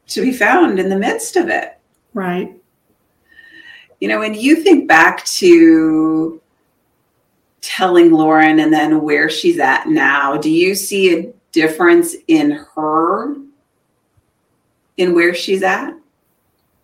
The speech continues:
Speaker 2: <laughs> Um, well, I know you've heard her talk about, um, at the, the time frame when I told her,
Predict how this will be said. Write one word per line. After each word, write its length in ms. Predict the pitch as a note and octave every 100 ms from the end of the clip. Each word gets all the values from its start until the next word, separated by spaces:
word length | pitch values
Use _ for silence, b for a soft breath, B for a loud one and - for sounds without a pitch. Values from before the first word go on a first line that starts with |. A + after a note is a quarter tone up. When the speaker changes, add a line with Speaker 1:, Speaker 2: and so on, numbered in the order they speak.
| _ -
Speaker 2:
<laughs> 540 | E3+ F3 G3+ G3 - B B B B B _ _ -
Um, 320 | G#3 G#3 G3+
well, 200 | G#3 G#3
I 140 | G3+ A3
know 140 | A#3
you've 240 | A#3 G#3+
heard 260 | - G3+ F#3+
her 320 | - G3+ G#3
talk 360 | G#3+ F#3 E3+ E3+
about, 600 | E3+ E3+ E3+ E3 - -
um, 640 | F#3 F3+ F3 F3 F3+ F3+ _ _ _ _ _ _ _ _ _ -
at 200 | G3 G3
the, 340 | G3 F#3 D#3+
the 140 | G3 F#3
time 420 | - A3 G#3+ A3
frame 480 | G3 E3+ E3 E3 F3
when 160 | F3+
I 140 | F3+ F3
told 440 | - G3 G3+ G#3
her, 440 | F3+ E3 E3 F3+